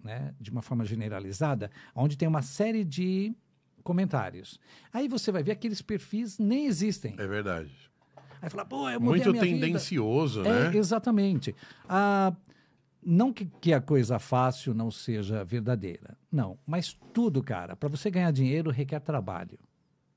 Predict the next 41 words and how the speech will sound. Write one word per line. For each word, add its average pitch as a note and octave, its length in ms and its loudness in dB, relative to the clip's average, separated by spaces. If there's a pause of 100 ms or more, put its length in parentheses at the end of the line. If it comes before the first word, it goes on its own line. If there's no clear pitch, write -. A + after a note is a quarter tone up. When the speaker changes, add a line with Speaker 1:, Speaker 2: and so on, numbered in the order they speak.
(320)
Speaker 1:
Requer B2 560 -2
dedicação. C3 680 -2
Speaker 2:
E D3 120 2
pra D#3 240 4
tudo G#3+ 280 0
que - 80 -10
você F3+ 120 2
for C3+ 160 2
fazer A2 260 2
na F#2+ 140 0
vida, C3 260 0
tem C3+ 160 -4
que C3+ 80 -8
estudar F3+ 400 0
antes D#3+ 300 2
pra A2 140 -6
saber G#2+ 220 0
Speaker 1:
Tem - 80 8
Speaker 2:
o - 40 4
Speaker 1:
que F#3 60 0
Speaker 2:
que C3 100 2
que F#3+ 80 0
você A#2+ 100 2
Speaker 1:
estudar. A2 60 2
Speaker 2:
vai G#2+ 120 2
fazer. F#2 440 -4 (260)
Speaker 1:
Exatamente. B2 560 0
Speaker 2:
Por E3+ 120 2
exemplo, C3 380 2
se A#2+ 60 0
eu D3+ 60 4
te - 80 -10
perguntar, C#3 520 2 (360)
"Qualquer G#3 380 10
um G#3 200 6
pode A#2+ 300 2
fazer A#2 260 2
um A#2 80 4
podcast?" A#2 720 2 (180)
Não. B3+ 260 8
Speaker 1:
Não. F3+ 460 6